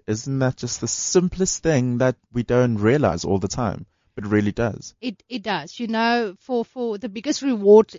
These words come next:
Speaker 2: in all of this is when we leave a school, when we've done a library, is to see the excitement of these children having something of their own
Speaker 1: Mm-hmm.
Speaker 2: and n-, knowing that they can go use this anytime. You know, nobody's going to tell them they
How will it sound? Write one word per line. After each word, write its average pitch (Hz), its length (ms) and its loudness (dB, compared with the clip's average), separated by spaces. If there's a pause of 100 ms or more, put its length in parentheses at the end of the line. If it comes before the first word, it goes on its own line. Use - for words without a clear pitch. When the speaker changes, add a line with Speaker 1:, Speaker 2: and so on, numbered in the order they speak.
(100)
Speaker 2:
in 214 140 -14
all 233 240 -6
of 202 220 -8
this 175 340 -8
is 202 300 -14
when 220 400 0
we 226 160 2
leave 214 260 0
a 240 80 -10
school, 196 440 -4
when 202 220 -6
we've 208 200 -8
done 202 220 -4
a 208 60 -4
library, 185 640 -6 (400)
is 202 220 -10
to 220 80 -12
see 247 240 -2
the 226 100 -2
excitement 214 680 -4
of 196 180 -4
these 208 220 -6
children 196 500 -4
having 208 340 -8
something 226 440 -2
of 196 200 -2
their 196 240 -4
own 175 360 -4 (120)
Speaker 1:
Mm-hmm. 104 260 0 (140)
Speaker 2:
and 208 220 -4 (240)
n-, 220 180 -8
knowing 233 500 8
that 220 200 -4
they 196 160 -4
can 240 240 -6
go 202 120 -4
use 202 520 4
this - 320 -16
anytime. 202 720 0
You 190 140 -16
know, 214 140 -6
nobody's 214 420 -4
going 233 180 -12
to 226 100 -20
tell 226 200 -6
them 220 160 -8
they 190 140 -6